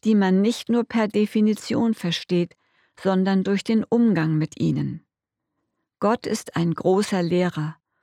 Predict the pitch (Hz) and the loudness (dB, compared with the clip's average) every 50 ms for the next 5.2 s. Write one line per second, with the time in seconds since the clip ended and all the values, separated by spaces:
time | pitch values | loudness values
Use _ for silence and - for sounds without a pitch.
0 | _ _ _ _ _ _ - 196 190 - 190 180 - - 226 226 240 240 - 240 | _ _ _ _ _ _ 0 0 0 0 -2 -2 -2 -2 0 2 2 2 2 4
1 | 226 214 202 202 214 - - - 240 214 - - 202 196 - - 185 180 - - | 4 4 4 2 0 -2 -2 -2 -2 0 0 0 0 0 2 0 0 0 0 -2
2 | - 233 226 - - - 190 202 202 208 - _ _ _ _ _ _ - - 208 | -4 -4 -4 -4 -2 -2 0 0 0 -2 -4 _ _ _ _ _ _ -2 0 2
3 | 202 196 180 190 175 - - - - 214 208 220 226 220 233 208 - 214 196 - | 4 4 4 2 0 -2 -4 -4 0 2 2 2 2 2 2 0 2 2 0 2
4 | 214 202 214 214 190 - 196 220 247 240 - 180 180 175 180 180 180 180 175 - | 0 0 0 0 0 0 0 2 2 2 0 0 0 0 2 2 2 0 0 0
5 | - 202 208 | 0 -2 -2